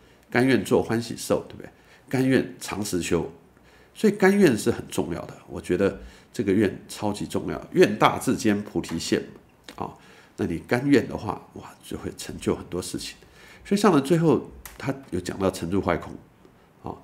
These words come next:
讲到尼泊尔的时候地震嘛，成住坏空。好，那这个成有没有？成也是一个愿啊，有愿就会成啊，有愿就有力啊，那就会成啊，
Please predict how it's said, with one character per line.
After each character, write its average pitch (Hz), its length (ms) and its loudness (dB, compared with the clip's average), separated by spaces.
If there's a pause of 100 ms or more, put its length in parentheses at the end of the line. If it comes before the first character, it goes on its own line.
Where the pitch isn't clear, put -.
(200)
讲 - 140 -6
到 104 100 4
尼 90 140 0
泊 95 260 4
尔 - 60 -2
的 - 100 -10
时 - 160 -4
候 82 100 2
地 - 160 -6
震 - 260 -2
嘛， - 260 -14
成 - 180 -8
住 90 120 -2
坏 87 140 -4
空。 - 200 -10 (400)
好， - 220 -14 (300)
那 107 140 4 (540)
这 - 100 0
个 104 80 -2
成 90 460 -2
有 78 100 -6
没 80 100 -4
有？ 76 100 -8 (100)
成 131 240 0
也 208 140 6
是 - 160 -2
一 - 20 2
个 107 100 4
愿 120 280 2
啊， - 160 -4
有 107 180 4
愿 180 220 6
就 156 100 4
会 156 140 8
成 85 260 -4
啊， 139 240 0 (360)
有 127 140 8
愿 196 160 8
就 196 100 8
有 143 120 12
力 170 180 6
啊， 160 220 2 (440)
那 - 80 -8
就 107 140 -2
会 101 120 2
成 - 200 -8 (300)
啊， - 140 -18